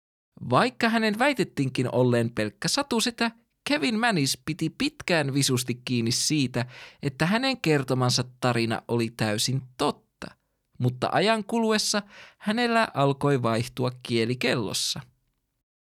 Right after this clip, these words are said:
Haluan ensin lukea teille Kevin Mannisin kirjoittaman Facebook-päivityksen vuoden kaksituhatta viisitoista lokakuulta. "Olen alkuperäisen Dibic-laatikon tarinan luoja, joka julkaistiin yhdessä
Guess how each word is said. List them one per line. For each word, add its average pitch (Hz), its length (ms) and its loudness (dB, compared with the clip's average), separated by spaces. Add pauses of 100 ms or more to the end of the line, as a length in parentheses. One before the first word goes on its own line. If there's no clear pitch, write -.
(220)
Haluan 247 320 4
ensin 240 320 0
lukea 170 300 0
teille 131 260 0
Kevin 180 400 -2
Mannisin 123 540 0
kirjoittaman 117 600 -2 (100)
Facebook-päivityksen 123 1300 -2 (120)
vuoden 139 420 2
kaksituhatta 180 680 -2
viisitoista 120 760 -2
lokakuulta. - 800 -6 (1040)
"Olen 233 400 2
alkuperäisen 151 800 0
Dibic-laatikon 120 880 -2
tarinan 117 420 0
luoja, 143 440 2 (200)
joka 135 220 0
julkaistiin 156 680 0
yhdessä 135 480 0